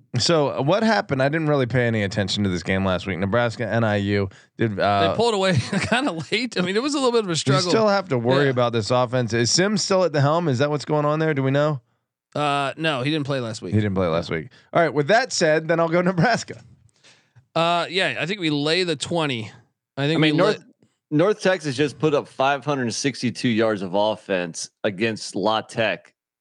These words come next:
Speaker 3: in Ruston.
Speaker 1: Dang, North Texas looking okay this year, though.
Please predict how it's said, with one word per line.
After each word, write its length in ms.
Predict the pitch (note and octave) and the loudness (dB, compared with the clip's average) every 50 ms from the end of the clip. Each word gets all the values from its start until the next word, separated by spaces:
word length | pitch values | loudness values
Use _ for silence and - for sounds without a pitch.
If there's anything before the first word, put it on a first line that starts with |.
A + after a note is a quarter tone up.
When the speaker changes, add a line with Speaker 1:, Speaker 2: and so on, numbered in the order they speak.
| _ _ - | _ _ -2
Speaker 3:
in 180 | C3 C3+ C3+ B2+ | 0 0 0 2
Ruston. 460 | A#2 A#2+ A#2+ A2+ - - - - - _ _ _ _ _ _ _ - | 0 0 0 -2 -4 -8 -14 -16 -18 _ _ _ _ _ _ _ 0
Speaker 1:
Dang, 520 | - - - - - D3+ D3 C#3+ C#3+ D3+ | 2 2 2 0 -2 -4 -4 -4 0 2
North 220 | F#3+ C4 D4+ D#4 | 2 2 2 2
Texas 400 | - - B3 A#3+ G#3+ F#3 D#3+ B2+ | 0 0 0 0 0 -2 -2 0
looking 260 | B2+ D#3+ E3+ - F3+ D#3+ | 0 0 0 0 0 0
okay 360 | C#3 A2+ - - F3 F#3 D#3 | 0 0 0 0 0 0 0
this 260 | G#2 F#2+ E2 - - | -2 -4 -6 -6 -4
year, 140 | F#2 F2 D#2 C#2 | -2 -2 -2 -2
though. 260 | C2+ B1+ C2+ F#2 | -2 -4 -6 -8